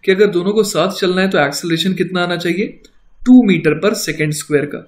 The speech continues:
है ना, दोनों का टू meter per second square acceleration आना चाहिए। अब एक बार चेक करते हैं कि क्या ये जो टू के जी का ब्लॉक है, ये टू meter per second square से आगे बढ़ सकता है।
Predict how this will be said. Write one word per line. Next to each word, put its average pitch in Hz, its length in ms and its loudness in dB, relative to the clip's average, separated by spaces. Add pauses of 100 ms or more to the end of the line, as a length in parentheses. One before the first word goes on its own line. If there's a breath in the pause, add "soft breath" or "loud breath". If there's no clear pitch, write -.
(120)
है 160 60 -6
ना, 254 100 -2
दोनों 165 300 -2
का 185 100 0
टू 190 160 -2
meter 180 260 -2
per 185 160 2 (460 loud breath)
second 208 360 -2
square 208 220 2
acceleration 185 520 -2
आना 170 160 -4
चाहिए। 165 320 -6 (360 soft breath)
अब 202 160 2
एक 247 100 4
बार 240 140 2
चेक 247 320 0
करते 143 300 0
हैं 196 120 -8 (320 loud breath)
कि 233 80 -4 (160)
क्या 196 180 2
ये 254 200 6
जो 247 140 2 (120)
टू 226 140 0
के 226 140 0
जी 214 160 0
का 214 120 2
ब्लॉक 151 340 0
है, - 80 -4 (580)
ये 175 180 -2 (120)
टू 196 140 2
meter 220 260 4
per 220 180 0
second 202 340 -2
square 202 200 2
से 196 140 -2
आगे 175 220 2
बढ़ 143 180 0
सकता 175 340 -4
है। 240 180 0